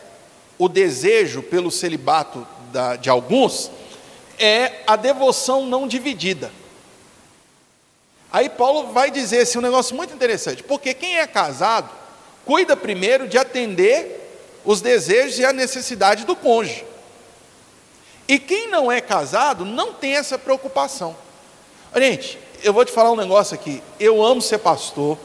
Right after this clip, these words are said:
assim, pensa numa coisa, numa vocação, numa coisa que tem... sempre foi muito claro pra mim, sempre. E eu me considero um pastor dedicado, na medida do possível.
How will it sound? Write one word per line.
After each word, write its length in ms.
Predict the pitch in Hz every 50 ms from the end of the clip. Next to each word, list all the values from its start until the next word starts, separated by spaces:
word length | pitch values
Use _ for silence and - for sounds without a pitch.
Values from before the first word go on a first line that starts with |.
| - - - - - - - - - - - - - - - - -
assim, 640 | - 208 - - 190 196 185 165 143 123 120 - - - - - - - -
pensa 360 | - 240 302 285 - - 226 220
numa 220 | 220 208 196 165
coisa, 460 | - - 175 202 202 190 165 165 160
numa 240 | 165 170 175 175 175
vocação, 840 | 165 180 220 - - 196 - - - - 170 165 185 190 185 180
numa 320 | 175 175 180 180 175 185 175
coisa 240 | - - 202 196 -
que 80 | -
tem... 160 | - 220 220
sempre 300 | - - - 302 359 349
foi 80 | - 330
muito 180 | 285 302 294 -
claro 240 | - 202 208 190
pra 160 | - - - 151
mim, 140 | 127 113 - - - - - - - - - - - - - - -
sempre. 580 | - - - - - 208 170 - - - - - - - - - - - - - - - - - - - - _ _ - _ _ _ _ _ _ _ - - -
E 80 | 285
eu 180 | 320 359 403 415
me 60 | 381
considero 600 | - - 330 311 285 - 247 214 180 196 226 247 262
um 100 | 277 285
pastor 380 | - 233 226 - - 220 220
dedicado, 500 | 220 247 247 254 - - 160 147 135 120 - - - - - - - - - - - - - - - - - - - - - - - - - - - - - - - - - - -
na 140 | - 160 156
medida 340 | 160 170 147 165 175 175 180
do 60 | 165
possível. 440 | - - 165 - - 143 120 - -